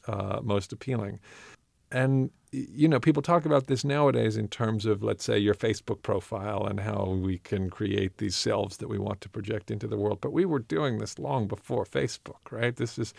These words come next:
what we've been doing ever since we first started recognizing one another. And yes, in the novel,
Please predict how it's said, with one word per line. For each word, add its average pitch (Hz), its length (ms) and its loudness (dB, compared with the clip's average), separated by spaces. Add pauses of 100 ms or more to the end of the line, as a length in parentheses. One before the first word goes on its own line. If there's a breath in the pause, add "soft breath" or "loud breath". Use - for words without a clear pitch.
(260 loud breath)
what 120 240 2
we've 120 580 -2
been 104 180 4
doing 117 340 4
ever 110 240 0
since 110 320 -4
we - 80 -2
first - 360 -4
started 107 340 -2
recognizing 107 600 -2
one - 180 -14
another. 110 340 -14 (800 loud breath)
And 127 380 4 (160)
yes, 135 320 6
in 120 140 2
the 120 80 2
novel, 113 640 4